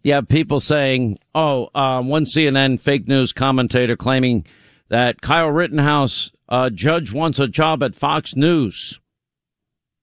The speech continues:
Others saying that the judge presiding, uh, you know, others have said it as well.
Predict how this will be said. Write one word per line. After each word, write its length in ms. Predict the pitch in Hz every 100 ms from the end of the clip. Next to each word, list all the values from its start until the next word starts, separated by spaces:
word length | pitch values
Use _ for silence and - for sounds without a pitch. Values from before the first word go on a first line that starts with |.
| _
Others 360 | 113 139 139 -
saying 340 | 143 139 143
that 160 | 131 117
the 60 |
judge 340 | 104 135 151 -
presiding, 680 | 135 120 143 143 135 120 -
uh, 180 | 123 101 -
you 80 | 127
know, 100 | 123
others 280 | 147 156 135
have 140 | 120 104
said 220 | 139 127
it 100 | 120
as 160 | 120
well. 380 | 101 113 98 78